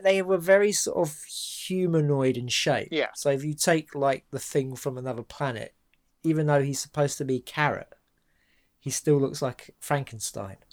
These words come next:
Speaker 2: Even though we love that film, but yeah, I know what you mean. <laughs>
Speaker 1: Yeah. And, of course, Dan O'Bannon had made Dark Star before making Alien. And, of course, he,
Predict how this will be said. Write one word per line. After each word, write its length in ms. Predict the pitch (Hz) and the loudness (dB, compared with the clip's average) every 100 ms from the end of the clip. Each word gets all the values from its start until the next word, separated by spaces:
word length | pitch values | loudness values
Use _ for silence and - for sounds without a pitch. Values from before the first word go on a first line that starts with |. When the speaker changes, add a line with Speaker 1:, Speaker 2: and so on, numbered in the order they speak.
| - | 2
Speaker 2:
Even 300 | 196 190 165 | 4 6 6
though 160 | 160 | 6
we 160 | 147 151 | 6 0
love 260 | 143 127 - | 0 0 -2
that 220 | 107 - | -8 -8
film, 340 | - 120 104 101 104 | -8 -6 -8 -16 -14
but 180 | 120 | -12
yeah, 220 | 139 135 113 | -4 0 0
I 100 | 120 | 0
know 160 | 123 | -2
what 140 | 120 - | -4 -8
you 100 | 117 | -12
mean. 320 | 107 107 120 220 190 | -12 -10 0 4 6
<laughs> 200 | 208 165 | 6 8
Speaker 1:
Yeah. 300 | 156 101 - - - - - - _ _ - | 6 6 0 -2 -12 -12 -16 -16 _ _ 0
And, 420 | 190 175 165 151 | 2 2 -2 -2
of 120 | 170 | 0
course, 540 | - 180 151 - - - _ _ _ - 147 | 2 4 6 4 2 -4 _ _ _ -20 0
Dan 200 | 165 151 | 4 6
O'Bannon 640 | 143 131 143 139 131 123 113 - _ _ - | 4 4 4 4 0 -6 -10 -18 _ _ -8
had 260 | 139 131 | -6 -4
made 400 | 135 135 131 123 - _ _ _ | -2 0 0 -2 -10 _ _ _
Dark 320 | 196 226 240 | 6 6 4
Star 500 | - - 120 104 - _ _ - | -2 -2 -4 -6 -10 _ _ -10
before 380 | 131 - 175 | -6 0 0
making 380 | 156 113 110 123 | 0 -6 -8 -10
Alien. 500 | 117 101 95 98 110 _ _ _ - | -10 -10 -10 -14 -18 _ _ _ -8
And, 140 | 131 | -6
of 80 | 135 | -4
course, 280 | 147 131 - | -4 -4 -4
he, 460 | 143 160 160 147 | -2 -2 -2 -8